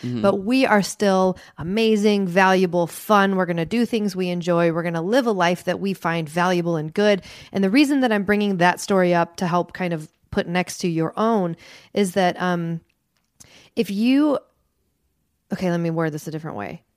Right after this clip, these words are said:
Speaker 2: Your husband isn't healthy. And, um, it, he's not going to, hopefully he will become healthy. That's a great thing to hope for in the future. But if he never, ever does become healthy, the best thing, oh, our daughter is blowing bubbles into our,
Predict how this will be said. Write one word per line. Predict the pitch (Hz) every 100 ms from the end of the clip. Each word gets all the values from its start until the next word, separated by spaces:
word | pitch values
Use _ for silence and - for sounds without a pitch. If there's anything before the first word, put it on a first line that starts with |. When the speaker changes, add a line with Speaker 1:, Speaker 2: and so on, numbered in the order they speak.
| _ _ _ _ _ -
Speaker 2:
Your | 190
husband | 214 240 240 214
isn't | 196 190 185
healthy. | 175 165 156 160 _ _ _ _
And, | 196 185 185 190
um, | 185 175 175 175 - 143 _ -
it, | 220 - -
he's | 185 226 196
not | 226 233 208
going | 202 214 202
to, | 196 - - 208 -
hopefully | 254 311 262 254
he | 233
will | 208 175
become | 160 220 240
healthy. | 254 247 285 277 285 -
That's | 190 185
a | 180
great | 180 185 -
thing | 190 185 180
to | 170
hope | 156 170
for | - 185 175
in |
the | 170
future. | 175 170 196 190 - - - -
But | 196 185 -
if | 240
he | 202 170
never, | 170 220 233 240
ever | 208 185
does | 175 175 156
become | 165 180 160
healthy, | 165 151 170 160 - - _
the | 190
best | 175 214 220 -
thing, | 208 196
oh, | - 269
our | 165 165
daughter | 165 165
is | 165
blowing | 165 175 175
bubbles | 175 165 156 165
into | 160 175
our, | 165 165